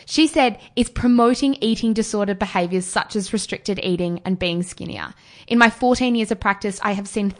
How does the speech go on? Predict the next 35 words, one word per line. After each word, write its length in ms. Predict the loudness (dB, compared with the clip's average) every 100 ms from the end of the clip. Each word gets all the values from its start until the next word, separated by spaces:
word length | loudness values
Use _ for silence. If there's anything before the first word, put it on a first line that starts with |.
| -8
thousands 600 | 0 4 4 4 -2 -4 -4
of 180 | -8 -6
people 500 | -6 -6 -6 -6 -8 -12 _ _ -2
who 140 | 0
go 140 | 2
through 180 | 0 0
years 340 | 0 2 2 2
or 100 | 6
lifetimes 480 | 6 6 2 -4
of 80 | -4
food 160 | -4 -4
restrictions 600 | -4 -8 -8 -8 -10 _ _ _ _
have 200 | -2 -2
severely 640 | -2 -8 -4 0 2 2
damaged 480 | 0 0 2 0 -4
relationships 600 | -2 -2 -2 -4 -6 -6
with 100 | -6
food 200 | -4 -4 -4
and 100 | -4
body, 260 | -6 -6 -6
body 200 | -4 -4
image." 360 | -2 -4 -6 -18 -20 _ -4
There 140 | 4 4
was 100 | 6
another 300 | 6 6 6
one, 180 | 6
Louise 300 | 6 4 2 2
Adams, 340 | 2 2 2
who's 180 | 0 0
a 40 |
clinical 400 | -4 -2 2 2
psychologist 680 | 0 2 0 2 -2 -2 -4
from 120 | -4
Untrapped. 540 | -2 -2 -2 -2 -4 2
Her, 340 | 4 6